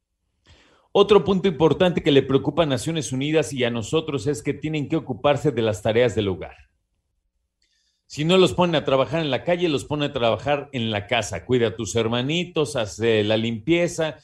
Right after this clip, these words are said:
atienda a tu abuelo, a tu abuela, a tus tíos, a tu tía,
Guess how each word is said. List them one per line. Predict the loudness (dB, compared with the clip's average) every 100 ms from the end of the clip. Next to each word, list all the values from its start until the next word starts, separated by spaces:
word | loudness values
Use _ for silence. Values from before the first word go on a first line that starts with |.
| _ -6
atienda | -2 0 2 2
a | 2
tu | 2
abuelo, | 4 4 4
a | 0
tu | 0
abuela, | -2 0 0 0
a | -2
tus | -4 -8 -4
tíos, | 0 0
a | -2
tu | -16 -12
tía, | -6 0 0